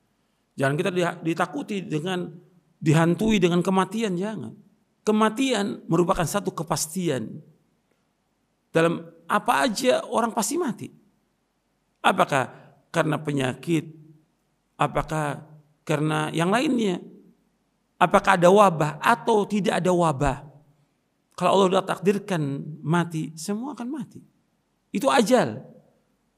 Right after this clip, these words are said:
Tapi jangan kita serba ketakutan. Dalam Islam nggak boleh. Kita harus tenang. Berjalan sesuai dengan syariat, laksanakan ibadah kepada Allah. Itu yang penting tuh. Laksanakan ibadah Allah. Dan apa yang kita persiapkan buat kematian itu,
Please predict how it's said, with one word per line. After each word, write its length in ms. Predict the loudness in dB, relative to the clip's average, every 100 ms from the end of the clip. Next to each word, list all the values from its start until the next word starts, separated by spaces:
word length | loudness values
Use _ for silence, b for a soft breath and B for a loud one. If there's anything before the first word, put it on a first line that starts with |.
| _ _ _ _ _ _
Tapi 180 | 0 2
jangan 300 | 2 2 2
kita 440 | 0 -2 -2 -6 -20 _ _ _ _ _ _
serba 340 | -6 -2 0 0
ketakutan. 600 | 0 -6 -6 -8 -6 -6
Dalam 180 | -6 -6
Islam 260 | -6 -4 -4
nggak 160 | -4 -4
boleh. 380 | -6 -6 -10 -16 _ _ _ _
Kita 160 | 0 2
harus 160 | 2
tenang. 320 | 0 0 -2 -6 -18 -20 _ _ _ _
Berjalan 600 | -4 2 4 4 2 -2 -6
sesuai 380 | -6 -2 0
dengan 120 | 0 0
syariat, 400 | -2 -2 -4 -6 -12 B
laksanakan 560 | -4 -2 0 0 -2 -4
ibadah 360 | -2 0 0 -2
kepada 240 | -4 -4
Allah. 400 | -4 -4 -6 -10
Itu 160 | -4 -2
yang 80 | 0
penting 360 | -2 -2 -4
tuh. 60 | -12 -18 _ _ _ -6
Laksanakan 200 | -2 -2
ibadah 140 | -2
Allah. 160 | -4 -10 B B 0
Dan 100 | 2
apa 240 | 2 2 2
yang 100 | 0
kita 220 | -2 -4
persiapkan 640 | -2 -2 -2 -2 -2 0
buat 240 | 4 2 2
kematian 480 | 0 2 2 -2
itu, 400 | -2 -6 -8 -10